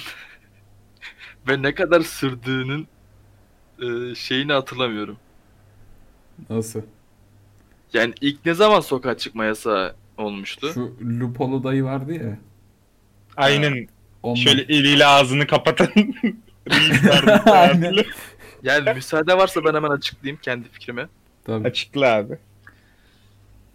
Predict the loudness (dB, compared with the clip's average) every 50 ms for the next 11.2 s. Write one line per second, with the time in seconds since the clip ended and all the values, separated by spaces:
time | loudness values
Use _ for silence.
0 | _ _ -20 -18 -18 -16 -14 -14 -12 -12 -12 -6 -2 -2 0 0 0 -2 -4 -2
1 | -4 -4 -4 -4 -6 -14 -20 -20 -20 -20 _ _ _ _ _ -8 -6 -4 -4 -4
2 | -4 _ -2 -2 -2 -4 -6 -8 -8 -6 -4 -4 -4 -4 -6 -6 -4 -4 -4 -6
3 | -8 _ _ _ _ _ _ _ _ _ -8 -6 -6 -4 -4 -6 -6 -6 -8 -8
4 | -10 -8 -4 -2 -2 -2 -2 -2 -4 -6 -6 -6 -6 -8 -8 -6 -4 -2 -2 0
5 | -2 -2 -4 -6 -8 -8 -8 -8 -8 -6 -4 -4 -4 -4 -8 -18 -18 -16 -8 -4
6 | -2 -2 -2 -2 -6 -10 -14 -14 -16 -20 _ _ _ _ _ _ _ _ _ _
7 | _ -4 -2 0 0 0 0 0 -4 -8 _ -20 -20 -8 -2 0 0 0 0 0
8 | -4 -4 -4 -4 -6 -4 0 0 0 0 -2 -6 -12 -8 -6 -4 -4 -4 -6 -8
9 | -8 -8 -6 -6 -6 -6 -6 -8 -8 -8 -10 -12 -8 -6 -4 -4 -2 -2 -2 -4
10 | -6 -8 -12 -12 -10 -6 -4 -2 0 0 -2 -2 -4 -10 -18 -18 -20 -20 -20 -10
11 | -4 -2 -2 -2